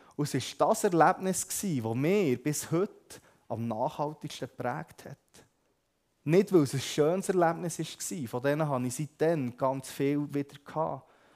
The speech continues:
Aber vielmehr, weil ich gemerkt habe, was mir auch der Glaube, was mir auch die Leute, die auch den Glauben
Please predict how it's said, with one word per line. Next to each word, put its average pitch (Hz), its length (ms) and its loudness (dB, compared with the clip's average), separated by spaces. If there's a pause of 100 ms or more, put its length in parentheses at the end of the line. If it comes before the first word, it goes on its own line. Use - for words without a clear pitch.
(140)
Aber 117 40 -6
vielmehr, 160 440 2
weil 127 80 0
ich 120 80 -6
gemerkt 139 500 -2
habe, 143 140 -2
was 120 180 -4
mir 135 220 0
auch 127 80 -2
der - 140 -10
Glaube, 208 640 0 (240)
was 127 140 -4
mir 139 100 0
auch 135 200 -2
die 160 100 2
Leute, 233 400 2
die 143 40 -2
auch 180 460 2
den 139 100 -6
Glauben 160 440 0